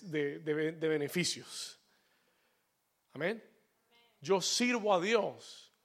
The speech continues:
porque amo a Dios y sé que obedecer a Dios es el único camino en mi vida.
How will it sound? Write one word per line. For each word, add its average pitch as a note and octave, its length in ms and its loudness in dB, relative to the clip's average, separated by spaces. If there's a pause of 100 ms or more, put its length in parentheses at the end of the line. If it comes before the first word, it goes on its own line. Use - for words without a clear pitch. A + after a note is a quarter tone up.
(280)
porque D#3 400 -2
amo G3+ 340 4
a F3 60 0
Dios G3 420 0
y E3+ 160 -2
sé G3+ 480 10
que E3+ 120 0
obedecer E3 480 6
a F#3 60 6
Dios G3 340 2
es F3 120 0
el E3+ 140 4
único F3 280 2
camino E3 360 0
en D#3 60 -2
mi C#3 100 -4
vida. A2 260 -10